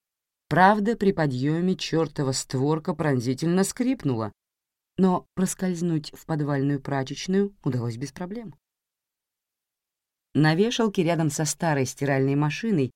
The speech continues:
и сушилкой аккуратно висела одежда. На бетонном полу лежал коврик. При ближайшем рассмотрении из темноты проступили очертания вплетенной прямо в коврик корзины для белья. Забавно.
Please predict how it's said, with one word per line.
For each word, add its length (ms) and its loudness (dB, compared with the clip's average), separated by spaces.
и 80 -4
сушилкой 640 -4
аккуратно 400 0
висела 360 -2
одежда. 580 -6
На 120 4
бетонном 480 2
полу 320 0
лежал 380 -2
коврик. 600 -12
При 280 2
ближайшем 580 0
рассмотрении 760 -2
из 180 -2
темноты 500 -2
проступили 580 -2
очертания 800 -2
вплетенной 840 -2
прямо 320 -2
в 120 -12
коврик 520 -2
корзины 500 -2
для 180 -6
белья. 440 -12
Забавно. 800 -10